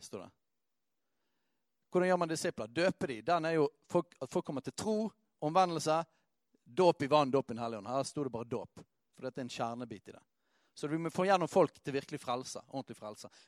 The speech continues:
Mer enn, mer enn bare rekke opp hånden. Sant? Så hvordan gjør disipler? Du, du får de gjennom til dåp. Og skal de bli døpt, så må de tro og vende om først. Ikke? Og etter de er døpt, skal vi legge hendene på de som blir døpt i Den hellige ånd. Det viser jo apostelgjerningen også. Så du gjør disipler med å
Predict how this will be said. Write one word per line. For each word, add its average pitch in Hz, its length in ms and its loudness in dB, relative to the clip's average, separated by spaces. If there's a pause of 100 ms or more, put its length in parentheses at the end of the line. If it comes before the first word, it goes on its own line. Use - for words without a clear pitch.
Mer 139 220 -2
enn, 120 100 -4
mer 131 160 0
enn 120 80 -6
bare 113 160 -4
rekke 117 160 -10
opp - 140 -14
hånden. - 160 -18 (420)
Sant? 185 240 0 (200)
Så - 120 -12
hvordan 190 160 2
gjør 180 140 4
disipler? - 340 -4
Du, 151 140 2
du 160 100 -4
får 190 220 0
de 190 80 4
gjennom 165 260 2
til 135 160 -6
dåp. 147 380 2 (1040)
Og 127 80 -8
skal 135 220 -4
de 131 80 -6
bli - 20 -12
døpt, 151 240 0
så 135 80 -8
må 127 80 -4
de 123 160 -2
tro 135 240 -4
og 107 80 -6
vende 110 160 -4
om 110 80 -6
først. - 320 -16
Ikke? 127 220 -8 (580)
Og 120 80 -4
etter 131 160 -8
de 120 80 -4
er 120 80 -2
døpt, 123 160 -2
skal 117 140 -10
vi - 20 -8
legge 110 160 -8
hendene 120 220 -8
på 107 100 -8
de 95 80 -10
som 107 140 -14
blir 110 100 -14
døpt - 140 -16
i - 20 -12
Den 95 80 -16
hellige 98 220 -14
ånd. - 80 -14
Det - 20 -12
viser 107 320 -8
jo 98 140 -12
apostelgjerningen - 580 -16
også. - 220 -20 (580)
Så 143 160 -6
du 170 80 2
gjør 190 80 6
disipler 160 480 0
med 131 80 4
å 127 60 -6